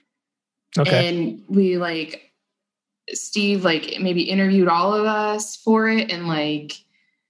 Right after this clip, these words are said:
Speaker 2: somebody had, like, um, big maracas or something. And I don't know what I said, but it, I don't know if it wasn't the right thing we needed me to say, but you guys dubbed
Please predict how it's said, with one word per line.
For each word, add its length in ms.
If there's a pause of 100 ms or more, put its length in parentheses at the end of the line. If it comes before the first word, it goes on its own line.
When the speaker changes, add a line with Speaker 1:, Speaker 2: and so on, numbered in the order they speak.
(160)
Speaker 2:
somebody 340
had, 560
like, 300 (240)
um, 440
big 420
maracas 800
or 60
something. 640
And 320 (460)
I 80
don't 100
know 80
what 320
I 160
said, 380
but 200
it, 360
I 80
don't 100
know 460
if 200 (280)
it 140
wasn't 460
the 100
right 240
thing 140
we 100
needed 220
me 100
to 60
say, 200
but 220 (560)
you 140
guys 220
dubbed 440